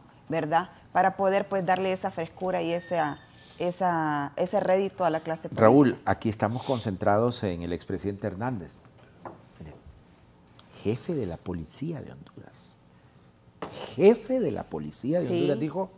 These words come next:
Speaker 3: Ujú.
Speaker 2: sí,
Speaker 3: Ujú.
Speaker 2: yo fui narcotraficante. Jefe de la policía de Honduras.
Speaker 3: Tigre Bonilla, ¿no?
Speaker 2: Hermano del presidente
Speaker 3: Mm.
Speaker 2: de Honduras. Congresista en ejercicio,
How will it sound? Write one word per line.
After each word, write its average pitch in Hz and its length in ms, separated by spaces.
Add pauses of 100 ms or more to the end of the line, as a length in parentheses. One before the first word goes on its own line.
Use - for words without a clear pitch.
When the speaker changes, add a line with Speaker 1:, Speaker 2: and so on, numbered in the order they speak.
(380)
Speaker 3:
Ujú. 156 80
Speaker 2:
sí, 123 460 (880)
Speaker 3:
Ujú. 151 380 (120)
Speaker 2:
yo 101 300
fui 95 280
narcotraficante. - 840 (640)
Jefe 262 400
de 165 120
la 110 180
policía 113 500
de 101 80
Honduras. 92 380 (1500)
Speaker 3:
Tigre 208 280
Bonilla, 202 360
¿no? 185 120 (1120)
Speaker 2:
Hermano 131 640
del 113 160
presidente 117 840
Speaker 3:
Mm. 131 40
Speaker 2:
de 104 80
Honduras. 92 600 (1300)
Congresista 160 1000
en 117 100
ejercicio, 104 720